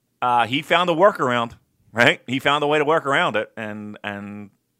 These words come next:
you know, have it work. But again, imagine that just, just again, the, your peripheral vision and just all of that. It is amazing how pro wrestling does work, though. Again, it, it, a lot of it, from what I understand, is just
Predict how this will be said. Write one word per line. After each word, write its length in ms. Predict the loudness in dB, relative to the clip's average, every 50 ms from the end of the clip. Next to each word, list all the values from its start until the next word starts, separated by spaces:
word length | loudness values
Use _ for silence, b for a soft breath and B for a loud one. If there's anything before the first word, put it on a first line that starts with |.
| _ _
you 540 | -20 -20 -20 -20 -20 _ _ _ _ -14 -14
know, 240 | -12 -12 -12 -14 -16 -16 -12
have 140 | -10 -8 -6
it 40 | -6
work. 180 | -6 -6 -6
But 100 | -6 -6
again, 280 | -4 -4 -4 -4 -6 b b b b b b b b
imagine 300 | -10 -10 -8 -8 -8 -6
that 160 | -6 -6 -6
just, 160 | -8 -12 -20 -20 -20 _ _
just 220 | -14 -14 -14 -16 _ _ _ _ _ -14
again, 240 | -12 -10 -10 -10
the, 100 | -10 -14 -18 _
your 140 | -18 -16 -16
peripheral 440 | -14 -12 -12 -12 -10 -8 -6 -6 -6
vision 600 | -4 -2 0 0 0 -2 -4 -10 -12 -12 -14 -16
and 420 | -16 -14 -14 -14 -14 -16 -18 -20 -20 _ _ _ _ _ _ _ _ _ _ _ _ _ _ _ _ _ _ _ _ _ _ _ _ _ _
just 220 | -14 -12 -6 -2
all 260 | 0 2 2 2 0
of 100 | -2 -4
that. 260 | -6 -6 -6 -8 -8 _ _ _ _ _ _ _ _ _ _
It 100 | -2 -2
is 100 | 0 0
amazing 460 | -2 -2 0 0 -2 -2 -4 -8 -10
how 460 | -8 -4 -2 0 2 2 0 0 -2 -8 _ _ _ _
pro 160 | -2 0 0
wrestling 420 | 0 0 -4 -6 -6 -10 -14 -14 -8
does 240 | -6 -6 -6 -6
work, 280 | -6 -10 -10 -10 -10 _
though. 180 | -16 -16 -14 -12
Again, 260 | -8 -6 -6 -6 -6
it, 100 | -8 -10
it, 180 | -12 -12 -12 -10
a 80 | -10
lot 240 | -6 -2 0 0 0
of 100 | 0 -2
it, 180 | -8 -10 -10 _ _
from 180 | _ -18 -14 -12
what 100 | -10 -10
I 80 | -10 -10
understand, 400 | -10 -12 -14 -12 -12 -12 -12 -12
is 100 | -14 -14
just 220 | -16 -18 -18 -18